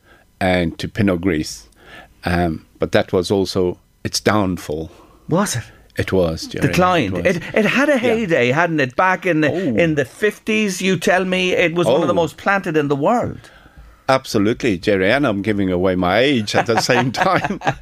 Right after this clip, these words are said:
Speaker 1: It was. I mean, if, if, uh, I, I just say Chile, for instance, thirty-five thousand hectares, less than nine hundred now. South Africa, you know, ninety-three percent way back a hundred years ago,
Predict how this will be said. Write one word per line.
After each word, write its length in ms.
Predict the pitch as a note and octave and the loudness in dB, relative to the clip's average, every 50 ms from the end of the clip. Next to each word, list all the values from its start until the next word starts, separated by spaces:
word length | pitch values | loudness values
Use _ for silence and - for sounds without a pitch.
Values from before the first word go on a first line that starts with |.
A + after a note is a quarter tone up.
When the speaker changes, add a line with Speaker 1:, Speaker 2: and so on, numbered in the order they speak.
| - - F#3 F3 - F#3+ - - D#3+ - - | -4 -4 -4 -2 -2 -2 -4 -4 -4 -2 0
Speaker 1:
It 260 | C#4 D#4 C4 C4 - | 2 4 4 2 2
was. 460 | C#3 B2+ C3+ D#3 G3 G3 D3+ B2 G#2 | 2 2 2 4 4 2 2 0 2
I 80 | A#2+ A#2+ | 0 0
mean, 300 | A2+ A#2 A#2+ A2+ G#2 G2 | 2 2 2 2 0 0
if, 240 | G2 G#2+ G2 - - | 0 -2 -2 -2 -2
if, 260 | A2+ A2+ G2+ - - | -2 -2 -2 0 0
uh, 140 | G#2 G#2+ - | -2 0 0
I, 280 | - A2+ A#2 A2 F2+ G#2+ | 2 2 2 2 2 2
I 80 | A2 G#2+ | 0 0
just 220 | G2 G#2+ - - - _ _ - - - F2 G#2+ | 0 -4 -4 -6 -10 _ _ -20 -14 -8 -6 -6
say 260 | G#2 - - A2 F2+ E2 - | -2 0 2 2 2 0 -2
Chile, 300 | - - A2+ A2+ C3 D3 | -2 0 2 2 2 2
for 180 | B2 - G#2+ G2+ | 0 0 0 0
instance, 340 | F#2+ F#2+ F2+ - G2 F2 - - | 0 0 -2 -4 -4 -4 -2 0
thirty-five 420 | A#2 G#2 G2+ F#2 - G2 F2+ E2+ | 0 0 0 0 0 0 -2 -2
thousand 480 | - - F#2+ F#2 F#2 E2+ F2+ E2+ D2+ - | -2 0 0 2 0 0 -2 -4 -6 -2
hectares, 640 | - - C3 - - - D#3 A#2+ G2 F2 - - - _ - - - - - - - - - - - - - - - - - _ - - | 0 0 0 0 -2 -2 -2 -2 -2 -2 -6 -10 -12 _ -20 -20 -20 -20 -20 -20 -20 -20 -20 -20 -20 -20 -20 -20 -20 -20 -20 _ -6 0
less 240 | F#2+ G#2 G2+ - - | 2 2 2 2 0
than 160 | G#2+ F#2+ F#2 | -2 0 0
nine 240 | G2 G2 G2+ F#2+ F2+ | 2 2 2 0 0
hundred 380 | F2 G#2+ A2 G#2+ A2 G#2+ - | 0 0 2 2 0 0 -2
now. 240 | - A2+ F#2+ D2+ A#1+ - | -2 -4 -2 -4 -6 -8
South 280 | - - - E2+ F2 | -8 -4 -2 0 0
Africa, 560 | G2 A2+ A2 - C3 A2+ - - A#2 A2+ G#2+ - - - - - - - - - - | 0 0 0 0 -4 -4 -2 0 0 0 -2 -4 -12 -20 -20 -20 -20 -20 -20 -18 -8
you 180 | - - F#2+ F#2 | -2 0 0 2
know, 280 | F#2+ G2 G#2+ G#2 F2+ D#2+ | 4 4 2 2 0 -2
ninety-three 880 | F2 F#2+ G2 G#2+ B2+ C#3+ C#3+ C3 B2 C3+ A#2+ - - - - C3+ D3 C3+ | -2 0 0 2 2 2 0 -2 -4 -6 -6 -6 -8 -6 -4 -2 -2 -2
percent 760 | B2 - - G2 - - - - - - - F#2+ E2 D2+ - E2+ | -4 -4 -6 -6 -4 -2 -2 -2 0 0 0 0 -2 -2 -4 -4
way 240 | F#2 F#2+ G#2 G#2+ | 0 2 2 2
back 260 | F#2+ E2+ F2+ E2 - - | 2 0 -2 -4 -4 -6
a 80 | E2+ | -4
hundred 340 | E2+ G#2+ G#2+ F#2 E2+ D#2 C#2+ | -2 0 0 0 -2 -2 -2
years 280 | F2 G2 A#2 C3 A#2+ G#2+ | 0 0 0 0 -2 -4
ago, 240 | F2+ F2+ F2 F2 | -2 -2 -2 -2